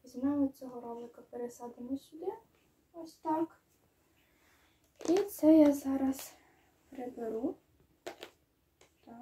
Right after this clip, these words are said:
Які кулічки, де і деякий вид. Ось так. І тут ще є зовсім-зовсім маленькі равленятка.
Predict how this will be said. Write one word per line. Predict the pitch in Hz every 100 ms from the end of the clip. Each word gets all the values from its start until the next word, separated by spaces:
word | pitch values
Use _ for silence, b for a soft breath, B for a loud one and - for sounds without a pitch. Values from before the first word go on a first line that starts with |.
| -
Які | 240 240 240 226 - _
кулічки, | 233 208 202 - - 220 _ _ _ _ _ _ -
де | 202 190 - _ _ _ _ _ _ _ _ _ _ _ _
і | 254
деякий | 220 220 220 214 214 220 220
вид. | 208 196 - - _ _ _ _ _ _ _ _ _ _
Ось | 262 311
так. | - 208 208 302 - _ _ _ _ _ - _ _ _ - _ _ _ _ _ _ - - _ -
І | 277
тут | 302 320
ще | - 311
є | 294
зовсім-зовсім | 277 285 285 - 349 339 320 277 277 - - 302 277
маленькі | 262 262 269 269 277 254
равленятка. | 247 247 240 233 233 262 294 294 - - 214